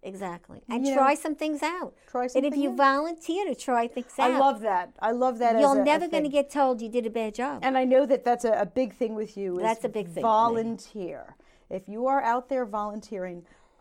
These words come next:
Speaker 2: a bunch of things happen. For one thing,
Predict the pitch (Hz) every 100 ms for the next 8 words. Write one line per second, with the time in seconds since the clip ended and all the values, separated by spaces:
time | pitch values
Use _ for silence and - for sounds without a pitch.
0 | - 262 233 359 392 339 320 185 - 190
1 | 147 - - - _ - 233 285 370 -
2 | 240 208 208